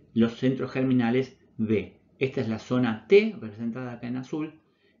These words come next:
y esta, hay un contacto muy estrecho entre ambas zonas que, eh, permite, digamos,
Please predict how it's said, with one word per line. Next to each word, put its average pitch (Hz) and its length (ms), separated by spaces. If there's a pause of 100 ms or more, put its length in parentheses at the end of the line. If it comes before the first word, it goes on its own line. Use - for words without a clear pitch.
y 151 320
esta, - 480
hay 123 140
un 117 120
contacto 110 520
muy 139 300
estrecho 123 380
entre 107 200
ambas 127 260
zonas 113 460 (640)
que, 127 400
eh, 98 400
permite, 113 600
digamos, 107 600